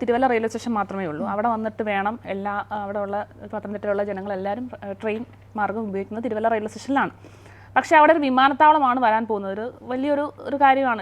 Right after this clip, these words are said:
ശബരിമല വിമാനത്താവളം. അതായത് ജനത്തിരക്ക് കൊണ്ട് കൂടിയാണ് അങ്ങനെ ഒരു പദ്ധതിക്ക് മുൻകൈയിട്ട് ഇറങ്ങിയിരിക്കുന്നത്. അപ്പോൾ ഒരു പക്ഷേ ഇപ്പോൾ ഒരുപാട് പ്രതിസന്ധികൾ കഴിഞ്ഞതിന് ശേഷമാണ് ശബരിമല വിമാനത്താവളം എന്നുള്ളൊരു സ്വപ്നം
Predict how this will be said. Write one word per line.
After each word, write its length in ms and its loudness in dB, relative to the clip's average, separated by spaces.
ശബരിമല 400 -2
വിമാനത്താവളം. 340 -4
അതായത് 220 -4
ജനത്തിരക്ക് 420 -4
കൊണ്ട് 200 -2
കൂടിയാണ് 400 0
അങ്ങനെ 220 -6
ഒരു 140 -4
പദ്ധതിക്ക് 420 -8
മുൻകൈയിട്ട് 520 -2
ഇറങ്ങിയിരിക്കുന്നത്. 460 -8
അപ്പോൾ 200 2
ഒരു 160 2
പക്ഷേ 240 2
ഇപ്പോൾ 180 4
ഒരുപാട് 340 8
പ്രതിസന്ധികൾ 580 2
കഴിഞ്ഞതിന് 360 0
ശേഷമാണ് 440 -2
ശബരിമല 400 -4
വിമാനത്താവളം 520 -2
എന്നുള്ളൊരു 360 -8
സ്വപ്നം 320 -6